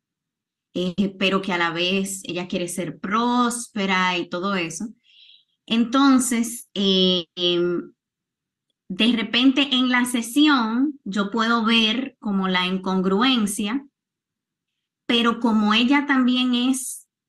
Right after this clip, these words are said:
eh, cliente de mentoría, o sea, a veces me siento como que no quiero ponerla en una posición donde ella se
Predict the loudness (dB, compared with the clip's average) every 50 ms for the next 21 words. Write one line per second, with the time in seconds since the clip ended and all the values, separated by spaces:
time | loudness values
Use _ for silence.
0 | _ _ _ _ _ -6 -2 -2 0 0 0 0 0 0 -2 -2 -2 -2 0 2
1 | 2 2 2 2 2 2 2 2 2 2 2 2 0 -2 -2 -2 -2 2 4 6
2 | 6 6 4 4 0 -2 -4 -4 -6 -8 _ _ _ _ _ _ _ _ _ _
3 | -10 -6 -2 -2 0 0 0 0 0 0 0 0 0 0 4 4 4 4 4 2
4 | 2 2 2 4 2 0 -2 -2 -4 -6 -8 -6 -4 -2 0 0 0 -2 -4 -4
5 | -4 -4 -2 -2 -2 -2 -4 -6 -8 -6 -4 -2 0 0 0 0 0 -2 -2 -6
6 | -8 -10 _ _ -4 0 0 2 4 4 4 2 2 0 -2 -2 -2 0 0 0
7 | 0 0 0 -2 0 0 0 0 0 0 0 0 0 0 0 -2 0 -2 0 0
8 | 0 -2 -2 -2 -4 -2 0 0 0 0 -2 -4 -6